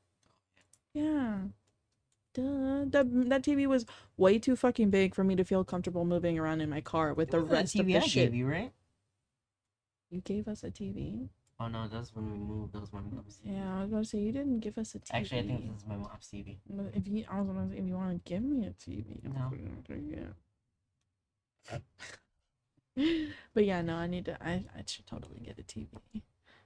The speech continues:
Speaker 1: or, like, a monitor or something.
Speaker 2: I got this monitor for, like, eighty bucks.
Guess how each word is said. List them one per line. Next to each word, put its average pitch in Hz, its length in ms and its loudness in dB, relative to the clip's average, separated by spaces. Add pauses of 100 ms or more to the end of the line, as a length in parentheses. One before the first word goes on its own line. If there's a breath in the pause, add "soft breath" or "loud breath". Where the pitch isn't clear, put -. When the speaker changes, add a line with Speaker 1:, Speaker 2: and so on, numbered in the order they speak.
(220 soft breath)
Speaker 1:
or, 233 120 -18
like, 226 180 -8
a 226 40 -8
monitor 262 600 -8
or 233 60 -10
something. 247 580 -10 (260)
Speaker 2:
I 147 60 -6
got 165 220 -2
this 196 140 -10
monitor 131 380 -2
for, - 140 -18
like, 101 80 -8
eighty 104 220 -10
bucks. 123 160 -10